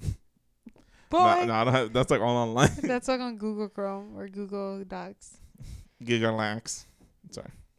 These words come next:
Speaker 2: Google your mom. <laughs> Wait, what?
Speaker 1: There, <laughs> there's a video. Sorry, I was gonna go off track.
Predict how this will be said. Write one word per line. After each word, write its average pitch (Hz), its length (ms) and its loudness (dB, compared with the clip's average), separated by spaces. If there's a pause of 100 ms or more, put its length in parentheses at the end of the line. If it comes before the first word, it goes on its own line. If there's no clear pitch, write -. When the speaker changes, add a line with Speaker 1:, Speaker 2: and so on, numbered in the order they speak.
(260)
Speaker 2:
Google 202 240 -2
your 196 160 -2
mom. 190 360 -6
<laughs> - 60 -20
Wait, 294 400 -2
what? 294 520 0 (180)
Speaker 1:
There, 135 140 8 (1300)
<laughs> 453 260 8 (920)
there's 135 220 4
a 151 60 2
video. 113 400 2
Sorry, - 240 -14
I 123 40 -20 (460)
was 120 120 -8
gonna 113 140 -2
go 101 100 -4
off 104 120 -6
track. - 340 -12